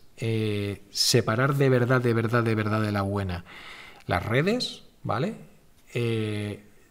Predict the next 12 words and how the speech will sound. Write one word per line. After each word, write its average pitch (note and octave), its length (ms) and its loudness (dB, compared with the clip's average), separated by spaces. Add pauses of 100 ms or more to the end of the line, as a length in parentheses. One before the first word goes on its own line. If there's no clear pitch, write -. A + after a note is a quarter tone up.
(260)
Unify C#3 600 0
con, G2+ 1120 -4
Unify A#2 540 0
con C3+ 240 2
el A2 560 2
switch - 260 -2
que B2 120 -2
tienen A2+ 280 -2
ellos. F#2 340 -6 (840)
Entonces, A2 400 -4
con A2 180 -2
eso, G#3+ 340 -2